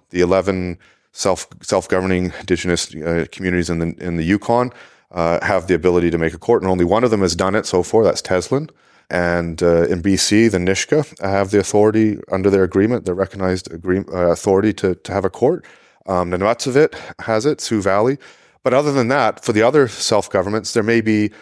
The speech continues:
a, uh, <clears throat> so an expectation that it'll be negotiated or dealt with later, but we're not quite there yet. So anyway, it's, it's a very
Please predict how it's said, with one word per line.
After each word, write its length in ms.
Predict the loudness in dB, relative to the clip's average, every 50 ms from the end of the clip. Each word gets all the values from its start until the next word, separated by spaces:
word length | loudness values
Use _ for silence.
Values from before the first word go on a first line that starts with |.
| -20 _ _ _ _ -2
a, 440 | 0 2 2 2 2 2 2 2 2
uh, 560 | 2 4 2 2 2 2 2 0 0 0 -2 -4 -2 -2
<clears throat> 160 | 0 0 0 -2 -6
so 140 | -6 -2 -2
an 80 | 0 0
expectation 680 | 0 -2 0 -4 -4 -4 0 0 0 0 0 -2 -2 -2
that 60 | 0
it'll 120 | 0 0
be 120 | 0 0 -2
negotiated 640 | -2 0 2 0 0 0 0 0 2 2 2 2 2
or 120 | 0 -2
dealt 280 | 0 0 2 2 2 0
with 160 | -2 -6 -4
later, 340 | -2 -2 0 0 2 2 2
but 180 | 2 0 0 0
we're 80 | 0
not 180 | 0 0 -2 -2
quite 240 | -2 -4 -4 -2 -2
there 180 | -2 0 0
yet. 200 | 0 -2 -6 -8
So 260 | -4 -2 -2 -2 -2 -4 -12 -18 -18 -20 -18 -10 -4
anyway, 220 | -2 2 2 2
it's, 100 | 2 2
it's 200 | 0 0 2 2
a 40 | 0
very 380 | 0 2 2 2 2 2 0